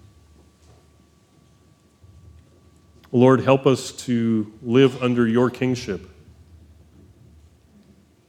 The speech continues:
under your rulership, under your lordship.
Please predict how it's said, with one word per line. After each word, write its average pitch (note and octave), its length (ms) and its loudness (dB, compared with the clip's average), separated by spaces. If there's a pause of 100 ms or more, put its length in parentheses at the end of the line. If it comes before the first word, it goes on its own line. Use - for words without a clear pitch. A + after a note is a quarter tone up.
(1400)
under C3 340 6
your C3 260 6
rulership, B2+ 720 2
under A2+ 220 -2
your A2+ 220 0
lordship. A#2+ 520 0